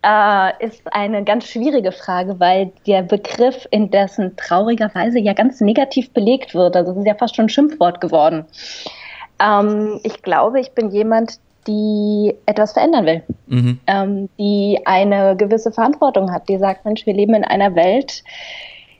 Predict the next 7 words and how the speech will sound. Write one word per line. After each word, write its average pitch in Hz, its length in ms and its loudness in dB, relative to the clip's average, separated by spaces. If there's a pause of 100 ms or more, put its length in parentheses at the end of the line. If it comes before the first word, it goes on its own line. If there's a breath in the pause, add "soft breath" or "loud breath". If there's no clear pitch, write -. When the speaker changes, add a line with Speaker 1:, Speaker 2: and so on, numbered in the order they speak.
Speaker 1:
in, 214 360 2 (320)
oder 202 220 2
wir, 208 200 2
wir 208 80 2
gehen 214 300 -2
gerade 202 320 2
mit 208 220 -2